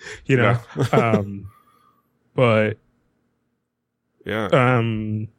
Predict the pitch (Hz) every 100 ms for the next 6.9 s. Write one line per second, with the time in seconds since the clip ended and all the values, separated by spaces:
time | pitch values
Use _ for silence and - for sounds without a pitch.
0 | _ _ _ _ _ - - _ _ -
1 | - _ _ _ _ - 127 147 131 156
2 | 147 135 - _ - 156 147 165 127 -
3 | - - - _ _ _ _ - 180 220
4 | 214 123 131 117 117 - - - - -
5 | - 156 147 143 143 _ - - - _
6 | _ _ _ _ _ _ _ - 165